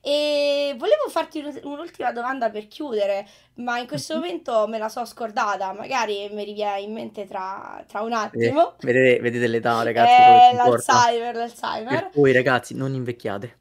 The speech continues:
Speaker 1: <laughs> Volevo
Speaker 2: Mhm.
Speaker 1: chiudere chiedendoti il miglior momento e il peggior momento del gioco. Qual è la scena che ti è piaciuta di più? O, ehm, l'intera parte di gameplay che ti è piaciuta di più e di meno?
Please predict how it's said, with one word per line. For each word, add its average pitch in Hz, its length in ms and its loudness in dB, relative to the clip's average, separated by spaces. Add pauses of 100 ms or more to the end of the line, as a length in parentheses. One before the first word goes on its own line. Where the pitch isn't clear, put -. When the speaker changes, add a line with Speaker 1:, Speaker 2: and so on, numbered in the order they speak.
Speaker 1:
<laughs> 320 1040 -6
Volevo 311 400 2
Speaker 2:
Mhm. - 20 -10
Speaker 1:
chiudere 233 640 -6
chiedendoti 214 800 -8
il 240 220 -14
miglior 240 480 -8
momento 240 640 -10
e 277 80 -2
il 214 100 -8
peggior 220 320 -12
momento 202 1200 -8
del 196 200 -12
gioco. - 380 -10
Qual 226 140 0
è 233 40 0
la 214 100 -4
scena 208 320 -10
che 202 100 -10
ti 202 100 -20
è - 20 -20
piaciuta 196 240 -14
di 185 80 -12
più? 269 220 -14 (240)
O, 349 340 4
ehm, 240 1120 -4
l'intera 247 640 -6
parte 247 320 -4
di 220 120 -12
gameplay 233 440 -6
che 220 140 -6
ti 214 80 -18
è 208 40 -20
piaciuta - 260 -16
di 277 80 -14
più 330 200 -12 (240)
e 220 180 -10
di 196 120 -12
meno? 208 460 -18